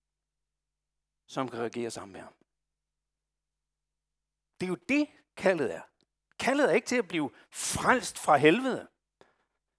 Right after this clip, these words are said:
Kaldet er at koble til Jesus, så jeg bliver en del af det folk, han kan bruge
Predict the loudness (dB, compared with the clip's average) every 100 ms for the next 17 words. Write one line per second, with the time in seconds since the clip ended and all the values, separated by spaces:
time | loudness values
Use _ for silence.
0 | _ _ _ _ _ _ _ 8 8 10
1 | 6 6 6 6 8 6 0 0 4 2
2 | 2 -6 -10 -12 4 6 6 6 4 6
3 | 6 6 4 4 2 2 -10 _ _ _
4 | _ _ _ 0 4 6 6 4 -2 -2
5 | -4